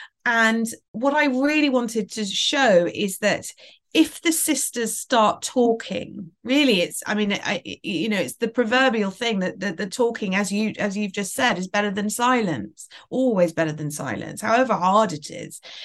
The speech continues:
That when they, when they go home together as a three, I think it's called Going Home or Coming Home,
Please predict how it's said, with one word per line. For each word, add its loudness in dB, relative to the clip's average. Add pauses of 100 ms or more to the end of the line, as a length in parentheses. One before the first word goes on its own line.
(280)
That -4
when 2
they, 6
when 2
they 6
go 4
home 0
together -2
as -2
a -8
three, 0 (500)
I 0
think 4
it's 0
called 2
Going 4
Home -2
or -12
Coming -2
Home, 0